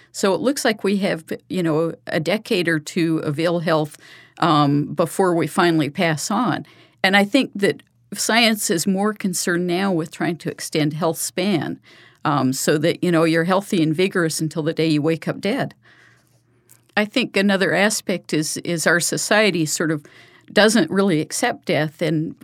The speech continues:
kind of does everything that technology can, can be, um, enlisted to, to assist with in order to postpone the inevitable. And there is, you know, I think,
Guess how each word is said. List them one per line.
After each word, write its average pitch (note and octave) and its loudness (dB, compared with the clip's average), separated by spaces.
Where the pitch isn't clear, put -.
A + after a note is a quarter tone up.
kind E3+ 2
of D#3 -4
does F3+ 2
everything F3+ 0
that - -4
technology E3 -2
can, D3+ -2
can D#3+ -2
be, C3+ 0
um, C#3 -4
enlisted E3 -2
to, - -4
to - -6
assist - -4
with B2+ -6
in F3+ 0
order F3 2
to D3+ 0
postpone E3 0
the D3 0
inevitable. D3 -4
And F3+ 0
there F3+ 0
is, G3+ 2
you F#3+ 0
know, E3+ 2
I E3 2
think, - -4